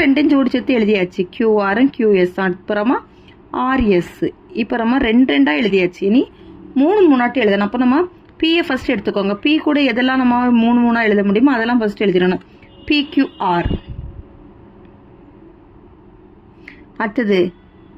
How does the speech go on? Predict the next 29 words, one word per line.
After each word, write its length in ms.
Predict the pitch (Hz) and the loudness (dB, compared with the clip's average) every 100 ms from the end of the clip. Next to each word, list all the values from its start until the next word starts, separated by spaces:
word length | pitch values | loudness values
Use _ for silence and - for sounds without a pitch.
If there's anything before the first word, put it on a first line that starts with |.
| - | -6
பி 100 | 311 320 320 | -2 -2 -2
கியூ 120 | 311 349 359 233 | 0 0 0 -4
எஸ் 160 | 226 - 277 | -4 -2 -2
எழுதிடலாமா, 560 | 254 240 233 226 226 180 165 - - - - - - - - - - - - - - - - | 0 -2 -2 -2 -2 -2 -4 -10 -20 -20 -20 -20 -20 -20 -20 -20 -20 -20 -20 -20 -20 -12 -2
பி 120 | 269 254 - | 0 0 0
கியூ 160 | 277 359 480 220 196 | 0 2 0 -2 -2
எஸ். 260 | 180 - - 175 - - - - - - - - - - - - - - - - - | -4 -8 -4 -4 -4 -12 -12 -12 -20 -20 -20 -20 -20 -20 -20 -20 -20 -20 -20 -20 -8
அதுக்கப்புறமா 500 | 233 - 240 247 262 | -6 -4 -4 -2 0
இப்ப 120 | 269 277 - | -2 -6 -2
P-ய 260 | 285 294 | 0 0
வச்சு 220 | 269 - | -2 0
நம்ம 120 | 302 240 | 0 2
எழுதியாச்சு. 300 | 220 214 208 | 0 -2 -2
பி 80 | 240 214 | -4 -2
கியூ 100 | 240 220 | -4 -2
ஆர் 100 | 214 220 | -2 0
எழுதியாச்சு. 360 | 214 214 311 359 - | 0 0 0 -2 0
பி 80 | 277 - | -2 -2
கியூ 140 | - 339 - 208 | 0 0 0 -2
எஸ் 200 | 202 - | -2 -2
எழுதியாச்சு. 340 | 214 202 202 220 214 | -2 0 -2 -2 0
என்ன 100 | 226 233 | 0 0
ஒண்ணு 140 | 226 | 0
இருக்கு? 180 | 220 285 - | -2 -4 -2
பி 80 | 277 - 190 | -2 -2 -4
ஆர் 200 | 208 254 220 | -2 0 0
எஸ் 140 | 185 - 170 | -2 -2 -4
இருக்கு. 260 | 160 180 - - - - - - - - - - - - - - - - - - - - - | -2 -6 -8 -16 -20 -20 -20 -20 -20 -20 -20 -20 -20 -20 -20 -20 -20 -20 -20 -20 -20 -20 -4
பி 120 | 277 | 0